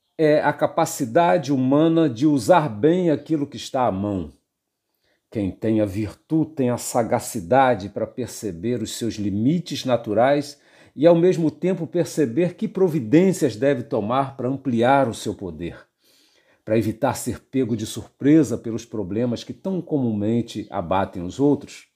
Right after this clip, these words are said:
Quem tem virtude é esperto, é sábio. Nesta expressão, "eu sou eu e as circunstâncias", de Ortega y Gasset,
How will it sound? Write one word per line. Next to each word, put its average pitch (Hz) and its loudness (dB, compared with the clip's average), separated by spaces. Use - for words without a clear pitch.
Quem 170 -4
tem 165 4
virtude 139 -2
é 127 -6
esperto, - -6
é - -10
sábio. 98 -2
Nesta 202 0
expressão, 120 0
"eu 151 2
sou 107 0
eu 127 4
e 107 2
as 95 -2
circunstâncias", 104 -6
de 82 -14
Ortega 82 -6
y 78 -6
Gasset, 78 -6